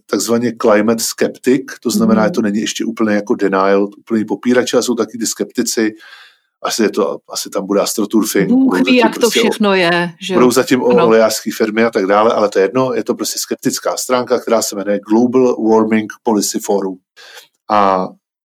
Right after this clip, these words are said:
Speaker 1: tak tu zalajkovali a potom čekali, co jim Facebook doporučí, mohly by se vám také líbit tyto stránky. Tak vzali top tři stránky, které jim Facebook doporučil, jo, z každý vzali devět postů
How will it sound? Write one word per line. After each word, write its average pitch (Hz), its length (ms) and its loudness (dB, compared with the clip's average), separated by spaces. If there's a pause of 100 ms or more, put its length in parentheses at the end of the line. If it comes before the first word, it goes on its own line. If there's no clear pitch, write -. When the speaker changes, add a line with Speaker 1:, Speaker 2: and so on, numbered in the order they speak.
(140)
Speaker 1:
tak - 120 0
tu - 80 0
zalajkovali 113 800 2
a - 100 -8
potom 143 340 0
čekali, 123 500 2
co 120 180 0
jim 131 140 4
Facebook 120 400 -2
doporučí, 117 800 -2 (580)
mohly 123 260 4
by 127 120 2
se 123 140 -2
vám 127 160 4
také 127 260 2
líbit 110 380 2
tyto 110 220 -2
stránky. 95 580 -2 (760)
Tak 101 120 -4
vzali 127 320 2
top 127 240 -2
tři - 160 -4
stránky, 117 440 -2
které 123 160 0
jim 131 160 2
Facebook 123 400 0
doporučil, 104 920 0 (840)
jo, 104 280 0
z - 100 -8
každý 117 280 -2
vzali 139 260 2
devět 131 320 0
postů 107 640 -2